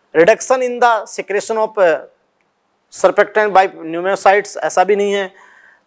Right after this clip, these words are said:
और begin growth on mucus lining of nasal cavity, नासिका गुहा में श्लेष्मा स्तर की मामूली वृद्धि, ऐसा भी नहीं है।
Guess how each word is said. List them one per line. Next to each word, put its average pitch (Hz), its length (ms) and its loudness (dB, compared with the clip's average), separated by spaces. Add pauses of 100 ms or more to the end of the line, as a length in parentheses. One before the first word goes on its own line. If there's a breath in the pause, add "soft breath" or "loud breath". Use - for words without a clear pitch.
(320)
और 143 600 4
begin 185 320 4 (220)
growth 208 380 4 (1000)
on 185 300 6 (200)
mucus 190 580 2
lining 202 360 4
of 190 100 -2
nasal 180 320 4
cavity, 196 400 2 (400 loud breath)
नासिका 190 380 2
गुहा 196 180 4
में 208 100 -2
श्लेष्मा 202 520 0
स्तर 196 160 -4
की 185 60 -4
मामूली 180 360 2
वृद्धि, 185 240 4
ऐसा 180 200 4
भी 202 100 4
नहीं 196 140 -2
है। 196 160 -4